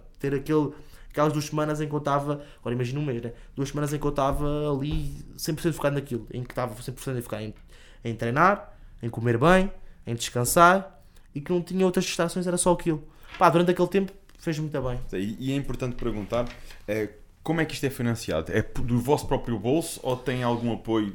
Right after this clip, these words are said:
Speaker 2: para este tipo de campos?
Speaker 1: Eh, não, é, é, é tanto amador como profissional. É tudo do nosso próprio bolso. Os profissionais o que é que fazem? É que, por exemplo, sou atleta profissional, vou fazer um combate em que vou receber, eh, vamos imaginar, eh, dez mil euros.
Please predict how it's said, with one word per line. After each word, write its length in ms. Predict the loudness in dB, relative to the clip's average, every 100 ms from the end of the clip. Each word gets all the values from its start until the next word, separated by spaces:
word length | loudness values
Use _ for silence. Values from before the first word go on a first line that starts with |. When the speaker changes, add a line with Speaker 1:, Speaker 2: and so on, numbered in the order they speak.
| -8
Speaker 2:
para 120 | -6
este 160 | -6 -6
tipo 220 | -14 -12
de 200 | -6 -6
campos? 380 | -6 -10 -12 -18 -20 -20 -20 -14
Speaker 1:
Eh, 360 | -8 -6 -6 -8
não, 240 | -10 -12 -12
é, 440 | -10 -8 -8 -8 -8 -8 -8 -8
é, 120 | -6 -6
é 40 |
tanto 240 | -4 -2
amador 260 | 0 2 2
como 120 | -2
profissional. 420 | -4 -4 -4 -6 -8 -16 -16
É 60 |
tudo 280 | -8 -6 -6 -8
do 100 | -4
nosso 180 | -4 -2
próprio 220 | -2 0
bolso. 240 | 0 -2
Os 40 | -6
profissionais 380 | -10 -6 -4 -4
o 20 |
que 60 | -6
é 40 |
que 80 | -2
fazem? 280 | -4 -2 -8
É 40 |
que, 200 | -8 -10
por 120 | -6
exemplo, 340 | -6 -4 -6 -10 -12 -20 -20 -20 -20
sou 120 | -8 -2
atleta 200 | 0 0
profissional, 540 | -4 -6 -4 -4 -8
vou 160 | -4 -2
fazer 200 | 0 -2
um 60 |
combate 420 | 0 2 2 2 -2
em 40 |
que 60 | -2
vou 120 | -2
receber, 440 | -2 -2 2 2
eh, 280 | 2 2 0 -4
vamos 180 | -6 -2
imaginar, 540 | 0 0 0 0 2
eh, 140 | 0 -4 -8 -14 -20 -14 -6 -4 -6 -10 -2
dez 180 | -2
mil 160 | 2 2
euros. 240 | 2 -2